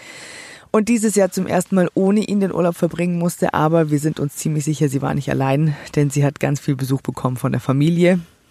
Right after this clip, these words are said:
Und vielleicht ist es ja manchmal auch ein bisschen schön, wenn man auch mal seine Ruhe hat und da sicherlich auch irgendwie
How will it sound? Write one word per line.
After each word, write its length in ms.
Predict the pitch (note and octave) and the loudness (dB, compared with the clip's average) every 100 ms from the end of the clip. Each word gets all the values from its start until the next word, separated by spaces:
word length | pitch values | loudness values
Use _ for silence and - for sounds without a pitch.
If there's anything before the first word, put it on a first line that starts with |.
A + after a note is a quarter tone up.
| - | -8
Und 160 | C#3+ D3 | -4 0
vielleicht 300 | D#3 D3 - | 2 2 2
ist 100 | D3 | -2
es 120 | C#3+ | 0
ja 80 | C#3+ | -2
manchmal 300 | C3 B2+ C#3 | -2 -4 -4
auch 140 | B2 | -4
ein 80 | C#3 | -4
bisschen 260 | B2 - B2+ | -4 -4 0
schön, 240 | C#3 C3 - - - - - - - | 0 0 -2 -18 -18 -18 -20 -8 0
wenn 120 | C#3 | 2
man 140 | C#3+ | 2
auch 180 | - - | 0 -2
mal 140 | D#3 | -2
seine 180 | D#3 G3 | 2 2
Ruhe 260 | A3 E3+ G2 | 4 4 2
hat 260 | - - - - | -4 -8 -12 -6
und 340 | C3 B2+ - - - | -4 -4 -8 -8 -2
da 340 | C3 C3 C3 B2 _ _ _ - - | 0 0 -2 -6 _ _ _ -20 -10
sicherlich 540 | D#3 D3 D3+ C#3 C3+ - | -4 0 2 2 0 2
auch 320 | C3 C3+ - - _ _ - | 2 0 -6 -20 _ _ -6
irgendwie 640 | D3 C#3+ C#3 C#3 C3 C3 | -4 -2 -2 0 0 -2